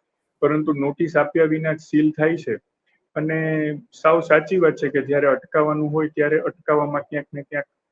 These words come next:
ક્ષતિ રહી ગઈ છે અને ત્વરિત રીતે તમે કોઈના ચાલુ બિઝનેસ હોય, ધંધા હોય, એના ઉપર સીધા સીલ મારી દો તો લોકોને આઘાત લાગવાનો છે અને એના માટે અમે લોકો રજૂઆત કરી રહ્યા છીએ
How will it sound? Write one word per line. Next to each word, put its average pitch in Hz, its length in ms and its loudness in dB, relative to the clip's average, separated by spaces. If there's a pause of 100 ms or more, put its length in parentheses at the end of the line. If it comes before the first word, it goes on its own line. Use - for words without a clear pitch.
(280)
ક્ષતિ 143 340 -2
રહી 139 200 2
ગઈ 160 240 2
છે 127 240 -4
અને - 460 -8
ત્વરિત 151 500 2
રીતે 147 240 2
તમે 143 260 -2
કોઈના 143 320 -2
ચાલુ 139 560 0 (280)
બિઝનેસ 135 420 -4 (120)
હોય, 131 160 2
ધંધા 131 360 -4
હોય, 135 340 0
એના 135 160 -6
ઉપર 135 240 -10
સીધા 135 320 -4
સીલ 143 280 -8
મારી 160 260 0
દો 120 160 -2 (680)
તો 151 80 -2
લોકોને 151 440 0
આઘાત 151 340 -2
લાગવાનો 151 480 -2
છે - 180 -20 (540)
અને 143 160 -4
એના 165 240 -4
માટે 160 260 0
અમે 156 160 0
લોકો 156 240 0
રજૂઆત 151 360 0
કરી 160 240 -4
રહ્યા 117 260 -4
છીએ - 220 -16